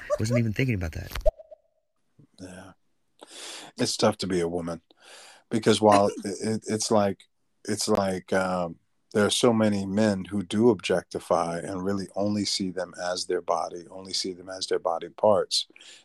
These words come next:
Speaker 2: and fail to see their whole being. There, there's a hypersensitivity or just a healthy mistrust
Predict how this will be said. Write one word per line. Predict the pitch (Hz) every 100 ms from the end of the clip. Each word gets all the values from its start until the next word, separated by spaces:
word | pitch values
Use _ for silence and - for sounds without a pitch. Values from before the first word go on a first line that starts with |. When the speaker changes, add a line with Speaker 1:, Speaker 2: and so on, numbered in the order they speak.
| -
Speaker 2:
and | 90
fail | - 95 87
to |
see | 85 104
their | 90 85
whole | 95 90 85
being. | 107 123 101 87 87 _ _ - - _ -
There, | 104 107 -
there's | 113 110 107
a |
hypersensitivity | 107 127 127 120 127 127 127 - 160 175 139 95
or | 92
just | 98 -
a | -
healthy | 101 101 - 104
mistrust | 104 - - 113 120 - -